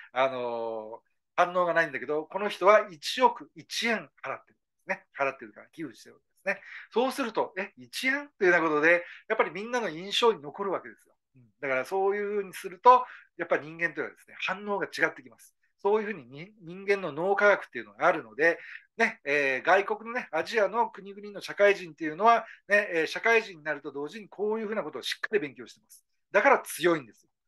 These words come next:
で、日本はもうめちゃくちゃに今やられてますね、アジアの国々に。さあ、もうそうですよ。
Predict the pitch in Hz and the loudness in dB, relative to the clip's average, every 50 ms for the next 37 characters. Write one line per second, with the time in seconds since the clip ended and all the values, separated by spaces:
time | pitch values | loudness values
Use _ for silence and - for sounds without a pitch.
0 | _ _ _ 185 165 156 160 - 220 226 143 123 127 113 117 139 - - - - | _ _ _ -2 -2 -2 0 4 6 6 6 4 -2 -10 -10 -6 -4 -4 -4 -2
1 | - 226 208 175 151 135 120 123 131 131 127 - - - - - - 165 160 - | -4 -6 -6 -4 -6 -4 -4 -2 -2 -2 -4 -4 -10 -18 -20 -8 -6 -6 -6 -4
2 | - 131 117 120 135 117 - _ - 120 117 113 113 107 _ _ _ _ _ _ | -4 -6 -2 -2 -4 -6 -6 _ -20 -20 -20 -20 -20 _ _ _ _ _ _ _
3 | _ _ 240 220 170 135 117 - 196 220 202 147 - - 110 - | _ _ 2 2 4 0 0 2 4 4 4 2 0 -8 -16 -20